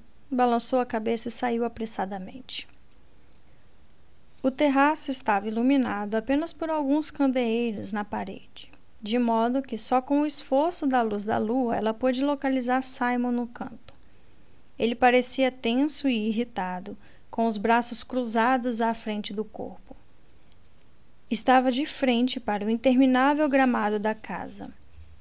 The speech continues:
mas Daphne duvidava que ele estivesse vendo qualquer coisa além da própria raiva. Ela se aproximou dele devagar,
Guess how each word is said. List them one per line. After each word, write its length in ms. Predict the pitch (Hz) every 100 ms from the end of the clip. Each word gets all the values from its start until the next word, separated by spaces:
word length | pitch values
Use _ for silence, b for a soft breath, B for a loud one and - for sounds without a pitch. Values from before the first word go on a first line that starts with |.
| - 233
mas 220 | 254 262
Daphne 580 | 233 233 262 285 277 269
duvidava 880 | 226 254 294 226 233 220 190 202 -
que 140 | 226
ele 180 | 208 220
estivesse 500 | - 208 214 214 214
vendo 300 | 208 214 214
qualquer 600 | 214 214 - 247 320 -
coisa 520 | - 226 226 220 233
além 320 | - 220 240 277
da 100 | 269
própria 360 | 247 233 226
raiva. 440 | 196 185 - - - - - - - - - - - - - - - - -
Ela 200 | 277 359
se 120 | 359
aproximou 540 | 349 320 - 294 277 269
dele 360 | 220 220 233
devagar, 680 | 196 196 202 208 190 185 226